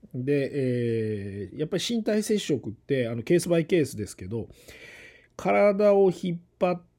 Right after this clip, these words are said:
て、えー、何かをさせるっていうのは、まあ、強制、えー、に当たると僕は思うんです。で、こう、そうなると、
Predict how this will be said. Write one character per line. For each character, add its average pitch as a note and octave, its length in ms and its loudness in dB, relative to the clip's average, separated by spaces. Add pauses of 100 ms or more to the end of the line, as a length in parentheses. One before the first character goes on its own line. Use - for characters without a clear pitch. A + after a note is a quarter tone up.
(100)
て、 F#3 400 4
え C#3+ 80 -6
ー、 C3 60 0
何 C#3+ 260 0
か B2+ 80 -4
を A2 120 0
さ G#2 160 -8
せ A#2+ 140 -2
る A#2+ 120 2
っ A2 40 -4
て - 160 -10
い G#2+ 40 -4
う - 20 -2
の G#2 80 -4
は、 G#2 40 -4
ま A2 120 -6
あ、 - 80 -16
強 G3 400 6
制、 D#3 1000 4
え - 20 4
ー、 - 20 0
に D3 340 -4
当 C3 80 -8
た C3+ 160 2
る B2 120 4
と G#2+ 120 -6 (140)
僕 A2 260 -4
は G2 60 -4
思 A2 260 -2
う G#2 40 -2
ん F2+ 160 -8
で E2 100 -14
す。 G#2+ 180 -8 (840)
で、 D#3 320 0 (1120)
こ A2+ 1300 -2 (100)
う、 - 40 -20
そ A3+ 220 0
う G#3 80 4
な G#3 120 2
る A#2 240 0
と、 C3+ 80 0